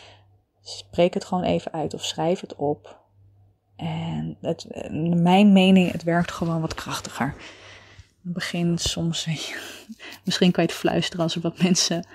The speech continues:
bij je zijn. Ik heb me daar al, eh, ik heb het al iets meer mijn eigen kunnen maken. En, en soms doe ik het ook gewoon waar Rast bij is. En, eh,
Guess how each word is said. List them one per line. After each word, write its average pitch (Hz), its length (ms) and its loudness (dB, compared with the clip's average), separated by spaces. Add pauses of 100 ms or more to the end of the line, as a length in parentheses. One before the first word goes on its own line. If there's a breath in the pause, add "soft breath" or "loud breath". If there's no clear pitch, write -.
(180 loud breath)
bij 165 180 2
je 165 60 2
zijn. 160 420 -4 (840)
Ik - 180 -10
heb 156 140 -6
me 156 140 -4
daar 151 260 -4
al, 151 320 -6
eh, 160 320 -8 (100)
ik - 140 -20
heb 160 100 -6
het 160 120 -8
al 156 200 -4
iets - 200 -16
meer 165 220 -2
mijn 160 140 -4
eigen 156 280 -4
kunnen 165 260 -4
maken. 160 400 -4
En, 156 340 -6
en 160 220 -8 (560 loud breath)
soms 165 240 -8
doe 160 140 -6
ik 156 80 -12
het - 140 -8
ook 151 180 -6
gewoon 160 200 -8
waar 156 140 -4
Rast - 260 -10
bij 165 340 -4
is. - 240 -10
En, 156 220 -8
eh, 151 280 -12